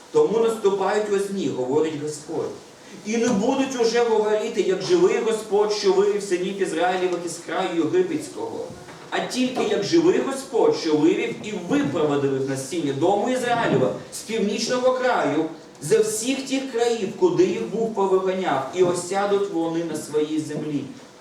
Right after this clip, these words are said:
Вони знали, що настане момент, коли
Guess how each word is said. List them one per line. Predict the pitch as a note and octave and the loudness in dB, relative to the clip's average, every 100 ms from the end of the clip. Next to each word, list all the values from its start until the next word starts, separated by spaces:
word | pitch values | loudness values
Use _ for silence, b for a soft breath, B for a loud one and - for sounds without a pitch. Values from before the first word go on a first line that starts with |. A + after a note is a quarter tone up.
| - - D3+ | -20 -12 -4
Вони | D3 E3 G3 G#3 | -2 -2 -4 -6
знали, | F#3 G3+ F3+ - - - - C#3 - - | -8 -8 -6 -8 -10 -14 -12 -12 -12 -16
що | - D3+ | -10 -8
настане | C#3 B2+ - - D3 F#3 F#3+ F#3+ | -6 -6 -10 -10 -8 -8 -8 -8
момент, | F#3+ E3 A2+ - - - - - - - - - - - | -10 -12 -14 -14 -20 -20 -20 -20 -20 -20 -20 -20 -12 0
коли | F3+ F#3+ | 2 4